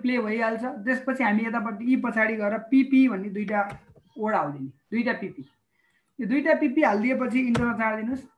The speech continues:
<coughs> यो इन्टर अचाडी पछि, अचाडिसकेपछि हजुरको यो वाइ टू मेट भन्ने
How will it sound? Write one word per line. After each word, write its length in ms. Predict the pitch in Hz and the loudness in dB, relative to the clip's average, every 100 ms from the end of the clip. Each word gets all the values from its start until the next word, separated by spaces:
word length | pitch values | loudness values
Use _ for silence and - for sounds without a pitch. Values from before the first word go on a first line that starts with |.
| _ - | _ -4
<coughs> 2500 | 208 - 143 _ _ _ _ _ _ _ _ _ _ _ _ _ _ _ _ _ _ _ _ _ 208 | -4 -8 -16 _ _ _ _ _ _ _ _ _ _ _ _ _ _ _ _ _ _ _ _ _ 2
यो 160 | 247 | 4
इन्टर 240 | 233 233 262 | 4 2 2
अचाडी 420 | 240 226 233 254 | 0 0 0 0
पछि, 540 | 226 214 - - - - | -2 -6 -8 -16 -16 -4
अचाडिसकेपछि 800 | 226 247 277 240 220 220 214 226 | 0 2 2 0 -2 -4 -6 -4
हजुरको 420 | 175 175 190 202 | -4 -4 -4 -4
यो 160 | 202 202 | -2 0
वाइ 220 | 208 226 | 0 0
टू 180 | 254 220 | 0 -2
मेट 300 | 220 214 139 | -2 -4 -8
भन्ने 260 | 160 190 | -6 -6